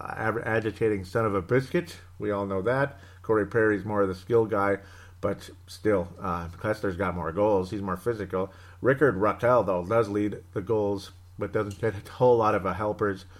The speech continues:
Twenty-two goals in the season for him. Getzlaf, a very familiar name. He is the top playmaker for the Ducks. He's the Granlund, the Granlund, the Granlund, the Granlund for the Anaheim Ducks. I do believe the, uh, Wild can win this game.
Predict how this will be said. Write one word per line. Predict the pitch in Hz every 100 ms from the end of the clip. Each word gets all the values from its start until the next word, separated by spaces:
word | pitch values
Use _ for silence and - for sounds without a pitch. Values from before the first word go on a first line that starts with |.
| -
Twenty-two | - 117 110 113
goals | 98 110 104
in | 95
the | 92
season | 92 107 101
for | 92 87
him. | 85 151 147
Getzlaf, | 117 113 - 110 104 98
a |
very | 92 113 127
familiar | 101 104 104 98
name. | 95 98 98
He | 127
is | 104
the | 95
top | - 104 -
playmaker | 117 110 101 101 92 - - - -
for | - 104
the | 92
Ducks. | 101 101 90
He's | - 117
the | 104
Granlund, | 98 113 104 101 101
the | 95
Granlund, | 87 107 104 101 104
the | 101
Granlund, | 95 104 104 104 104
the |
Granlund | 95 101 92 92 92 90 -
for | 107 101
the | 101 104
Anaheim | 101 98 92 87
Ducks. | 101 95 - - - - -
I | - 90
do | 98
believe | 95 101 101 92 -
the, | 101 92
uh, | 95 90 85 - - - - - -
Wild | 110 110 104
can | 120 123
win | 135 139
this | 147
game. | 135 147 156 156